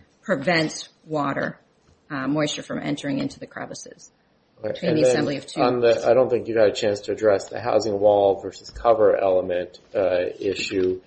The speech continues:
Speaker 2: Do you agree that, uh, Sonova did put that limitation in dispute below?
Speaker 1: I believe that there are several points I want to make on that. The, um, our expert actually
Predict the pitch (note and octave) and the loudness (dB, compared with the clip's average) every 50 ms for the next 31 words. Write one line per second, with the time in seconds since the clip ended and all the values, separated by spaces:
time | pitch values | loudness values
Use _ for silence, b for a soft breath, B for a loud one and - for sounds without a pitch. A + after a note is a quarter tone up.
0 | b b b b - B2 C#3 C3+ G#2+ F#2 A#2 A#2+ B2 B2 B2 B2 A#2 G#2+ G#2 G2+ | b b b b -4 2 2 2 2 0 -2 0 2 2 2 2 4 4 4 4
1 | - - - - - G#2+ G#2 G2+ F#2 F2 - - G2+ G2+ G#2+ G2 F#2+ F2 - - | 2 0 -2 -4 -2 0 2 0 0 -2 -6 -2 2 2 2 2 0 -4 -4 -2
2 | G#2+ A2 G#2+ - - - B2 A2 - - A2 G#2+ G#2 G#2 G#2+ - - - A2 G#2+ | -2 -2 -2 -4 -8 -6 -6 -6 -4 -2 -2 0 0 0 -2 -6 -8 -6 -6 -6
3 | G#2+ G2+ - - A2 G#2 G2+ - A2 G#2 G#2+ G#2 G2 - - - - - A2 G#2+ | -6 -8 -8 -8 -8 -6 -6 -8 -6 -6 -6 -6 -8 -12 -16 -18 -10 -6 -6 -6
4 | G#2+ - _ _ - G2+ G2+ G#2 G#2 G#2+ G#2+ G#2+ - _ _ _ _ _ _ _ | -6 -8 _ _ -4 -2 0 0 0 0 -2 -4 -8 _ _ _ _ _ _ _
5 | _ _ _ _ _ _ _ _ _ - B B B B B B _ _ _ _ | _ _ _ _ _ _ _ _ _ -20 B B B B B B _ _ _ _
6 | _ _ _ _ _ _ _ _ _ _ _ _ _ _ _ _ _ _ _ _ | _ _ _ _ _ _ _ _ _ _ _ _ _ _ _ _ _ _ _ _
7 | _ _ _ _ _ _ _ _ F#3+ F#3+ F3+ A3 A3 A#3+ B3+ C4 C4 B3 A#3 G#3+ | _ _ _ _ _ _ _ _ -2 0 2 2 4 4 4 4 4 2 4 4
8 | F#3+ F3+ F3+ - - - - _ _ _ _ _ _ _ G3 G3+ F#3+ F#3+ D3+ D#3 | 6 6 4 4 0 -8 -16 _ _ _ _ _ _ _ -2 0 0 0 0 -4
9 | - _ _ _ _ _ _ _ _ - - A#3 G#3 F#3 G3+ F#3+ G3 - F#3 F3 | -12 _ _ _ _ _ _ _ _ -4 0 2 2 2 0 -4 -2 -4 -4 -2
10 | - E3+ E3+ D#3+ D#3+ - - E3+ E3+ D#3+ D#3 - D3+ D3+ D3 C#3 - - - - | -2 -2 -4 -4 -6 -8 -8 -6 -6 -4 -4 -2 -2 -2 0 -2 -2 -4 -8 -12
11 | D#3 - F3 E3 D#3+ D#3+ D#3+ D3+ D3 C#3+ D#3 D3 D3 D#3 - _ _ _ _ - | -8 -6 -4 -2 0 0 0 0 0 -2 -2 -4 -6 -8 -10 _ _ _ _ -20
12 | _ _ _ _ _ _ _ F3+ F#3 F#3+ G3 G3 - G#3 G3+ G#3 - - - F#3 | _ _ _ _ _ _ _ 2 4 6 4 4 4 2 2 2 0 -4 0 2
13 | F3+ - - - F3+ F3+ F#3+ - - - F3+ D#3+ D3 | 2 2 2 0 0 0 0 0 -4 -6 -6 -8 -8